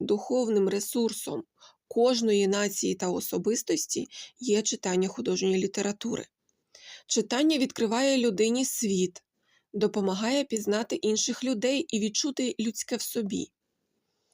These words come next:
Воно пробуджує в душі прагнення до краси, добра й справедливості,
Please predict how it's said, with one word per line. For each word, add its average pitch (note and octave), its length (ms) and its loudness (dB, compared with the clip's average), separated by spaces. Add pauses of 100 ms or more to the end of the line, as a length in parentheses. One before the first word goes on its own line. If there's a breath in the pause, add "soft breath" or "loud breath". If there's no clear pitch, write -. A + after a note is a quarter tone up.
(260)
Воно B3 320 2
пробуджує A3+ 680 2
в F#3 80 -2
душі G3+ 340 0
прагнення G3+ 680 0
до F3+ 160 -4
краси, G#3+ 680 -2 (500 soft breath)
добра G3+ 380 0
й B3 60 0
справедливості, G3+ 1040 -2